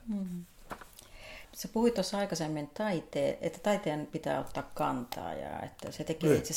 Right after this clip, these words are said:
Speaker 1: asiassa hy-,
Speaker 2: sanoi.
Speaker 1: ni-, niin,
Speaker 2: Joo.
Speaker 1: niin, hy-, no, Brehtiä lainaten sanoit sen.
Speaker 2: Niin.
Speaker 1: Ö, mihin sun mielestä tällä hetkellä taiteen pitäisi ottaa kantaa?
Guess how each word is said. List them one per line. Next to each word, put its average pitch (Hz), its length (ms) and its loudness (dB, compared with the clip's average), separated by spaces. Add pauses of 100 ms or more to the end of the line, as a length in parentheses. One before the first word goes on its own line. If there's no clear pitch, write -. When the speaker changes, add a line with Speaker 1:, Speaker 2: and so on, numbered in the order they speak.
Speaker 1:
asiassa 175 180 6
hy-, - 20 4
Speaker 2:
sanoi. 185 120 2
Speaker 1:
ni-, - 60 -6
niin, 156 280 2 (160)
Speaker 2:
Joo. 127 180 4
Speaker 1:
niin, - 280 4 (360)
hy-, 180 140 2
no, 170 120 6
Brehtiä 175 380 6
lainaten 165 340 8
sanoit 143 360 -2
sen. 139 300 -2
Speaker 2:
Niin. 110 200 6 (240)
Speaker 1:
Ö, 240 40 -10 (340)
mihin 254 360 2
sun 196 140 2
mielestä 190 360 2
tällä 156 300 2
hetkellä - 340 -4
taiteen - 440 -4
pitäisi - 300 -8
ottaa - 380 -10
kantaa? - 420 -6